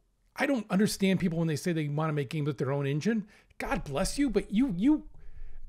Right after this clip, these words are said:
and I know these people who do this, like, you have to dedicate that that is the game, that whatever's in your head, that moment you start is what you're going to ship, because you have to do so much work just to do fundamental things that I can do for free.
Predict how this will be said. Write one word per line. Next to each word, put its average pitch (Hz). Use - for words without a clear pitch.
and 226
I 226
know 262
these 233
people 165
who 175
do 226
this, -
like, 165
you 269
have 330
to 208
dedicate 202
that 143
that 262
is 240
the 196
game, 170
that 156
whatever's 196
in 220
your 214
head, 170
that 165
moment 180
you 196
start 196
is 165
what 190
you're 190
going 180
to 160
ship, -
because 165
you 190
have 226
to 180
do 185
so 254
much 247
work 220
just -
to 190
do 185
fundamental 202
things 165
that 151
I -
can 143
do 131
for 123
free. -